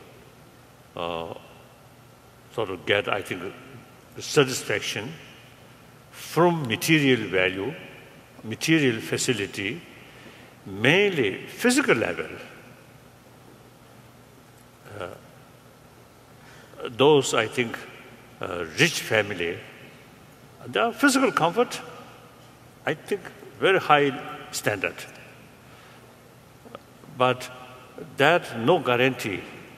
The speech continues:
the same sort of standard in peace of mind. More worry,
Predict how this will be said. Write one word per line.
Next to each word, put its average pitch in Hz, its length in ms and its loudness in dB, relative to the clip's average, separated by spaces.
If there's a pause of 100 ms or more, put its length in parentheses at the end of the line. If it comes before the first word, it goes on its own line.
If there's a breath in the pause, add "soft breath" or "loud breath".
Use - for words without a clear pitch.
(880)
the 110 120 -2
same 160 600 4
sort 113 200 2
of 95 100 -4
standard 107 480 0 (520)
in 95 140 -8
peace - 260 -2
of 95 100 2
mind. 80 280 -4 (1200)
More 101 320 0
worry, 87 340 -2